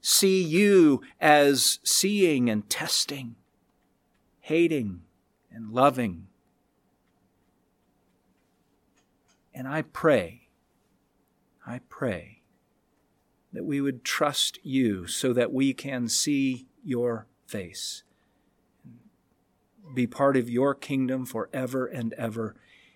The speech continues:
And my heart earnestly prayer, prays for anyone in this room, for our children and our grandchildren,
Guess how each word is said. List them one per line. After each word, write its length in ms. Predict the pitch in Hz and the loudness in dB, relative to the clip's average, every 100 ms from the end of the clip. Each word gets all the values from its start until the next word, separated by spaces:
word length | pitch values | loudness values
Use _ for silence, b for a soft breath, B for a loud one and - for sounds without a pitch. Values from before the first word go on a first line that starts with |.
| b - | b -6
And 160 | 131 | -2
my 180 | 131 127 | 0 -2
heart 360 | 113 151 143 - | -2 0 0 -2
earnestly 580 | - 147 147 139 - 156 | -2 -2 -2 -4 -4 -4
prayer, 600 | 151 - 117 104 95 101 - _ | -6 -10 -8 -8 -8 -16 -20 _
prays 680 | - 139 113 98 82 - - _ _ _ _ _ - - - - | 0 2 2 -2 -12 -14 -14 _ _ _ _ _ -20 -20 -20 -8
for 100 | 110 | -2
anyone 380 | 131 151 151 151 | 2 4 4 4
in 140 | 143 | 4
this 280 | 135 156 - | 4 4 0
room, 580 | 139 143 139 139 143 156 _ _ _ _ _ _ _ _ _ _ _ | 0 0 0 -4 -8 -14 _ _ _ _ _ _ _ _ _ _ _
for 220 | - 120 | -4 -4
our 160 | 127 113 | -4 -6
children 720 | - 165 160 147 147 147 139 _ _ _ _ _ | -2 0 0 0 -6 -8 -12 _ _ _ _ _
and 100 | - | -18
our 120 | 120 113 | -14 -8
grandchildren, 880 | 123 131 131 127 139 131 123 127 | -2 2 0 0 -2 0 -2 -4